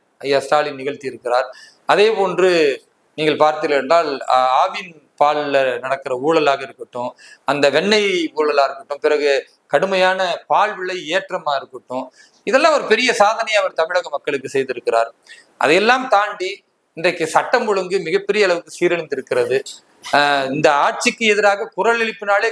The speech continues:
கைது, இந்த ஆட்சிக்கு எதிராக விமர்சனம் செய்தால் கைது, அதே போன்று ஊழல்வாதிகளாக இருக்கக்கூடியவர்களை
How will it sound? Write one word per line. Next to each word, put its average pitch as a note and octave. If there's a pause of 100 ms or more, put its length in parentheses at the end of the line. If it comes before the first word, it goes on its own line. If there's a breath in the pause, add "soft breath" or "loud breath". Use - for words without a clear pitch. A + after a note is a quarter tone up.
கைது, F3+ (420)
இந்த D#3+ (120)
ஆட்சிக்கு G#3+
எதிராக G3
விமர்சனம் A3
செய்தால் F#3+
கைது, D#3+ (680 loud breath)
அதே G3
போன்று G3+ (360)
ஊழல்வாதிகளாக G#3+ (180)
இருக்கக்கூடியவர்களை E3+